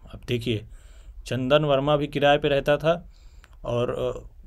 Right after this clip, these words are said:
सुनील का परिवार भी अब मकान के किराए पे रहता है, साथ साथ रहते हैं। यहीं से टीचर परिवार में चंदन वर्मा की एंट्री हुई। अब देखिए, यहीं जो जितना अब बताया जाएगा, यहीं से पता चलता है कि कहीं ना कहीं इसमें महिला की भी गलती है।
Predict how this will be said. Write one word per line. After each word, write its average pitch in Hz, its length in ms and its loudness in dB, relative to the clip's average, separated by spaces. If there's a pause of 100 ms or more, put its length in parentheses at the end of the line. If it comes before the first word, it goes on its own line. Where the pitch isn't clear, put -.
(340)
सुनील 135 360 0
का 147 100 4
परिवार 127 440 6
भी 143 160 2
अब 165 120 6
मकान 131 380 2
के 120 100 -10
किराए 117 300 2
पे 113 100 -2
रहता 113 280 0
है, 147 240 -2
साथ 113 320 0
साथ 110 260 -4
रहते 107 260 -10
हैं। 110 160 -10 (360)
यहीं 156 300 4
से 196 180 6
टीचर 180 540 6
परिवार 151 480 6
में 170 160 0
चंदन 147 420 2
वर्मा 139 360 4
की 160 160 -4 (220)
एंट्री 127 380 0
हुई। 104 280 -6 (680)
अब 120 120 -8
देखिए, 139 260 -2
यहीं 147 460 2
जो 151 200 0
जितना 135 380 -2
अब 147 220 4
बताया 131 280 6
जाएगा, 120 420 2
यहीं 139 360 0
से 170 160 -2
पता 151 260 2
चलता 139 360 -2
है 143 100 -2
कि 143 100 -4
कहीं 131 220 -4
ना 143 80 -4
कहीं 135 140 -4
इसमें 131 200 -4
महिला 120 380 0
की 120 180 -6
भी 113 160 -4
गलती 107 440 -4
है। 104 180 -14